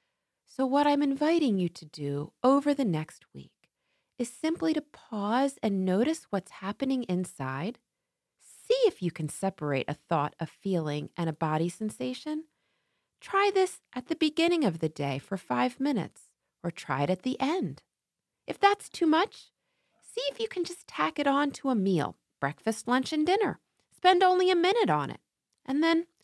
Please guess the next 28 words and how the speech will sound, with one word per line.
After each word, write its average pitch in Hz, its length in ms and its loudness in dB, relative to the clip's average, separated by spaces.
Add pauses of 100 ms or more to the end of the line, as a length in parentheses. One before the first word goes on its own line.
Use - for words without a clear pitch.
(300)
let 285 280 4
it 302 180 -4
go, 180 420 2 (280)
like 220 280 -2
that 233 200 2
fog 226 400 2
that 247 120 0
I 240 100 0
talked - 380 -6
about 226 340 -4
earlier. 156 540 -8 (1200)
You 285 220 6
get 285 180 2
the 220 160 2
idea. 190 600 -2 (640)
Intentionally 302 680 0
building 190 460 2
small 349 960 0
breath 277 360 0
of 277 120 -8
time 214 420 -6
in 196 140 -2
for 208 200 -6
yourself 147 540 -6 (600)
to 190 80 -10
begin 233 560 0
becoming 294 720 -2
aware, 151 540 -4